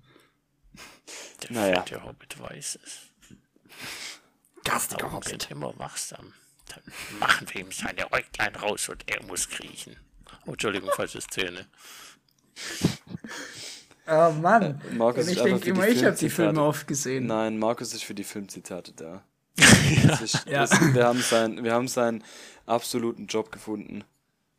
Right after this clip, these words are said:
Speaker 1: Das ist, das ist, äh, wunderbar, ja. Das gefällt mir.
Speaker 3: Das
Speaker 2: Aber
Speaker 3: war's,
Speaker 2: ma-
Speaker 3: äh, das, das Bewerbungsgespräch zum Podcast lief so ab.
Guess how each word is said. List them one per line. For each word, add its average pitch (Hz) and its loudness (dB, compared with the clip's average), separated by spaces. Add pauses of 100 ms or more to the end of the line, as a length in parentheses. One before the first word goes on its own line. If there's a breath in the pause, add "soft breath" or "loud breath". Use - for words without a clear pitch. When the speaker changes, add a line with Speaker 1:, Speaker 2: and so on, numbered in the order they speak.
(140)
Speaker 1:
Das 107 0
ist, 101 -6
das 98 -6
ist, - -2
äh, 87 -6
wunderbar, 92 -8
ja. 87 -10 (420 loud breath)
Das - -6
gefällt - -8
mir. 85 -8 (880 soft breath)
Speaker 3:
Das - -10
Speaker 2:
Aber 135 6
Speaker 3:
war's, 139 4
Speaker 2:
ma- 117 -6
Speaker 3:
äh, 123 -4
das, 120 -8
das - -8
Bewerbungsgespräch 151 0
zum 123 -2
Podcast 139 0
lief 117 -6
so 107 -6
ab. 101 -10